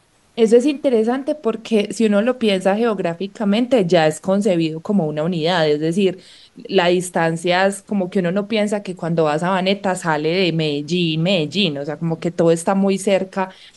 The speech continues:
entre sí. Pero que vos digas eso, como que ya en lo conceptual o en lo, en el tema ya cultural, si están casi que separados, pues sí genera nuevos retos. Y yo quisiera, Pablo, que nos contaras vos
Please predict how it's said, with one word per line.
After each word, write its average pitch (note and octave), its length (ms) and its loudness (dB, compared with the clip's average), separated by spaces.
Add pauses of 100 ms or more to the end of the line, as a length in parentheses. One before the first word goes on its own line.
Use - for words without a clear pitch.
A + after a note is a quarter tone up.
(200)
entre G3 340 4
sí. G#3+ 380 -2 (320)
Pero B3+ 460 8
que A#3 200 4
vos G3 280 2
digas B3 360 2
eso, G#3 260 2
como F#3+ 220 -6
que F#3+ 140 -2
ya F#3+ 320 2
en A3+ 180 6
lo A#3+ 140 4
conceptual G3 880 2
o F3+ 60 2
en F3 160 -2
lo, F3 60 -2
en F#3 200 -4
el F3 180 -4
tema F3 300 0
ya G#3 160 0
cultural, G#3 680 -2
si G#3+ 220 -4
están A#3 400 -2
casi A#3+ 300 -6
que G3 160 -10
separados, G#3+ 840 -2 (340)
pues G3+ 200 4
sí G3 100 2
genera G#3 380 2
nuevos G#3 360 0
retos. A3 580 -2
Y G3 120 -4
yo F3+ 140 -2
quisiera, G#3+ 500 0
Pablo, G#3 460 2
que G3+ 100 -6
nos F3 180 -6
contaras E3 560 -2
vos G#3 280 2